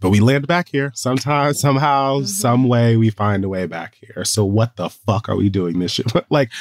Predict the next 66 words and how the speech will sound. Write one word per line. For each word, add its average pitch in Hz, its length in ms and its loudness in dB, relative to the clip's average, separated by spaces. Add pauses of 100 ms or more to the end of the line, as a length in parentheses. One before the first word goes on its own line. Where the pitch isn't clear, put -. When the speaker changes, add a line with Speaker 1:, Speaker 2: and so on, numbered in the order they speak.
(140)
Speaker 1:
and 170 100 2
I, 190 120 2 (120)
I 180 200 2
have 185 160 0
spoken 151 480 -2
to 151 100 -4
her 131 340 2
Speaker 2:
Yeah. 190 240 -2
Speaker 1:
like 123 400 2
this. 113 540 -2 (360)
<laughs> 175 140 4
Like, 143 160 2 (560)
just 160 680 0
like 143 320 -2
that, 120 240 0
cussing 151 320 0
and 143 100 2
all. 123 200 2 (240)
As 147 180 0
soon 214 200 2
as, 214 120 0
like, 160 160 2
years 175 340 0
ago, 170 440 0 (260)
when 143 440 2
I, 143 360 0
like, 131 280 -2
I 131 120 0
would 139 140 0
cuss - 280 -2
a 139 40 -2
little 131 200 2
bit 123 140 2
here 135 160 2
and 120 120 2
there, 120 200 4
like, 110 260 2
slip - 320 0
up 113 240 2
'cause 110 180 0
I'm, 110 160 4
like, 104 200 2
frustrated 107 500 0
or 95 60 -6
sad 98 320 -2
or 101 60 0
whatever, 98 340 -4
emotional. 92 540 -4
Speaker 2:
Mm-hmm. 196 600 -4
Speaker 1:
And 113 160 4
I 110 100 2
would 113 120 2
apologize, 113 580 0
and 110 120 2
she'd - 160 -6
be 131 40 2
like, 123 120 2
"I - 20 0
don't 147 200 4
care 113 200 2
if - 120 -6
you 95 60 -4
curse." - 180 -8
She 170 140 2
does 120 240 2
not. 98 360 -6